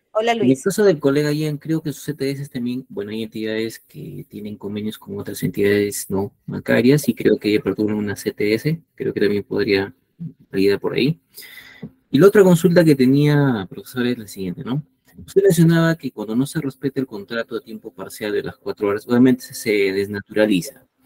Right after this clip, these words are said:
Speaker 1: Sí.
Speaker 2: Y podrías pasar, bueno, judicialmente, legalmente, ya pues a plazo indeterminado, ¿no?
Speaker 1: Correcto.
Speaker 2: En este plazo indeterminado,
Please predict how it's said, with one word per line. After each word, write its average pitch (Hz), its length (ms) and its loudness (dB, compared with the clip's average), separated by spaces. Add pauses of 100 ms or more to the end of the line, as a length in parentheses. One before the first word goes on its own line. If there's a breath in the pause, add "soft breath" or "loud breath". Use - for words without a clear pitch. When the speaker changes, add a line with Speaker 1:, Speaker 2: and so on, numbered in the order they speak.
(280 soft breath)
Speaker 1:
Sí. - 100 -20
Speaker 2:
Y 170 120 4
podrías 151 420 6
pasar, 123 500 -2
bueno, 104 520 -2 (340)
judicialmente, 120 720 0
legalmente, 107 460 -2
ya 104 160 0
pues - 240 -8
a 87 40 -16
plazo 101 320 -8
indeterminado, 98 840 2
¿no? 143 220 -2 (420 soft breath)
Speaker 1:
Correcto. 214 200 2
Speaker 2:
En - 260 -2
este - 100 -18
plazo 185 240 2
indeterminado, 135 800 2